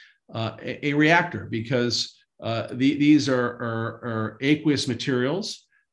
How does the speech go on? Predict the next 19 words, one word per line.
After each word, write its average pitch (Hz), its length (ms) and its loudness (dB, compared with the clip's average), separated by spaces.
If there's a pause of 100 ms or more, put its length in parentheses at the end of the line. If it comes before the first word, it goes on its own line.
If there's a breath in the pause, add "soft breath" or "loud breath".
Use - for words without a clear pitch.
uh, 113 240 -4 (100)
and, 117 540 -2
uh, 113 220 -4
they 127 260 2
will 127 480 0 (220)
beat 139 180 6
up. - 280 -4
The 107 80 -12
contact 131 480 -2
angle 117 200 -2
is 110 60 -2
appropriate 117 500 -4
to 110 60 -8
create 117 400 -4
a, 110 280 -6
a 104 80 -4
reactor 110 720 -2
of 110 260 -8
a, 107 300 -2